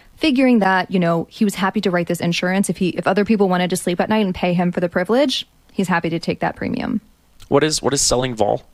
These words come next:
Speaker 1: So he would typically write, like, a strangle, or, um, it's basically finding different ways to embed options into your, um, into your investing, I don't know, thesis and portfolio. So one would be,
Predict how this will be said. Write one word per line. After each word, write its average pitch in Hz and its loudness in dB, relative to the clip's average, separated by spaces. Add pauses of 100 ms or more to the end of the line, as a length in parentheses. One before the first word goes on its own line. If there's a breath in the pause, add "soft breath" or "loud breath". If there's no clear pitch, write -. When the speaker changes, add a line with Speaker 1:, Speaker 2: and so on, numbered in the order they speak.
(580 loud breath)
Speaker 1:
So 320 4
he 294 0
would 320 2
typically 381 2
write, 202 2
like, 190 -2
a 165 -2
strangle, 190 0
or, 185 2
um, 180 2
it's 226 0
basically 320 2
finding 214 2
different 190 0
ways 180 0
to - -2
embed 175 0
options 165 -2
into 180 0
your, 165 0
um, 180 -2
into 190 -2
your 170 -2
investing, 175 -2 (320)
I - -8
don't 208 -4
know, 196 -4
thesis 165 -4
and 185 -4
portfolio. - -4
So - -2
one 196 2
would 190 0
be, 175 0